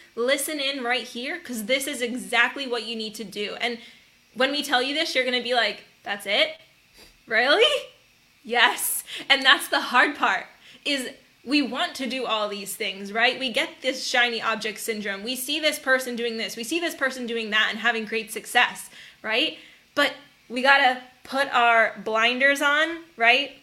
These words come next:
Like they put those on horses. Just focus in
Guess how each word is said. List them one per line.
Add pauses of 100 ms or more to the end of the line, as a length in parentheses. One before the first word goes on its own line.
(140)
Like
they
put
those (160)
on
horses. (560)
Just
focus
in